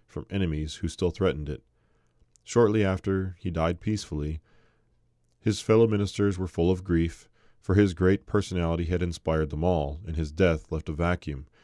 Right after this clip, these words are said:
which no one else could fill. His dominant mind and personality were such that, quote,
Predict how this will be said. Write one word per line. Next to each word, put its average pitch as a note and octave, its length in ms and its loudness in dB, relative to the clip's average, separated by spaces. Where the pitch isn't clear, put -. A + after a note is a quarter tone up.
which - 240 -4
no F#2 120 0
one G2+ 160 -2
else F#2 220 -4
could - 180 -8
fill. D#2+ 360 0
His F#2+ 120 -4
dominant F#2+ 440 2
mind F#2 300 2
and F2+ 140 -2
personality F2 600 -2
were D#2 140 -2
such - 360 -2
that, F#2+ 260 0
quote, G#2 320 2